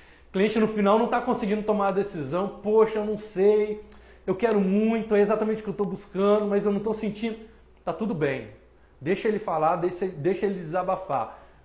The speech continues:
né? Cabeceia no ombro, fala assim: "Abre aqui seu coraçãozinho pra mim, deixa o cara falar, não tem problema."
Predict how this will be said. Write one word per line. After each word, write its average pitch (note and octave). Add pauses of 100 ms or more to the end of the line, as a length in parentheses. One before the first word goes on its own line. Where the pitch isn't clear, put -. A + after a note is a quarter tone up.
né? F3
Cabeceia E3+
no C#3+
ombro, E3
fala F3+
assim: - (320)
"Abre G3+
aqui G3+
seu F3+
coraçãozinho D#3
pra D3+
mim, B2+
deixa G#3
o -
cara G#3+
falar, C#3
não E3+
tem G3+
problema." B2+